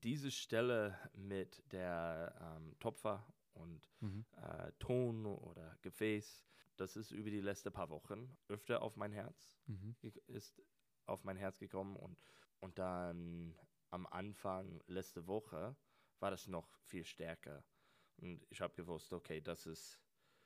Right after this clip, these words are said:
Speaker 1: äh, das ist, was ich predigen sollte.
Speaker 2: Mhm.
Speaker 1: Und dann, als ich reingehe, weil es war auch interessant, weil, ähm, ich hatte auch letzte Woche Urlaub gehabt.
Speaker 2: Hm.
Speaker 1: So, es wa-,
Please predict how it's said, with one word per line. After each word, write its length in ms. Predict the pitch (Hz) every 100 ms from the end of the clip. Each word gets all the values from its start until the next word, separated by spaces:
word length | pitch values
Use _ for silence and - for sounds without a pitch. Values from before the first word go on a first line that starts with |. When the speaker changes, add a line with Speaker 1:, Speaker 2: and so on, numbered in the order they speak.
| - _ _ _ -
Speaker 1:
äh, 100 | - - _ _
das 220 | 110 110
ist, 160 | 101 -
was 280 | 95 - -
ich 360 | - 95 - - _ _
predigen 500 | - 90 85 80 76
sollte. 560 | 76 78 85 - 58 - _ -
Speaker 2:
Mhm. 340 | 113 98 113 -
Speaker 1:
Und 280 | - 92 85
dann, 420 | 87 87 87 87 87 -
als 220 | 92 -
ich 240 | 101 -
reingehe, 840 | 92 90 110 113 98 95 98 117 127
weil 220 | - 117 101 - -
es 200 | 104 -
war 380 | 101 98 101 -
auch 220 | 101 -
interessant, 720 | - 101 - 95 - 110 117
weil, 240 | 95 92 - _ _ _ _ _ _ _ _
ähm, 540 | - 90 85 78 82 - - _ _ _ _ -
ich 120 | -
hatte 260 | 95 98
auch 240 | 90 90 - - -
letzte 300 | 98 95 -
Woche 480 | 90 87 87 85 82 - _
Urlaub 340 | - 131 98 -
gehabt. 420 | 82 71 - - _ _ _ _ -
Speaker 2:
Hm. 360 | 180 120 87
Speaker 1:
So, 200 | 90 104 -
es 200 | 101 110
wa-, 300 | 107 -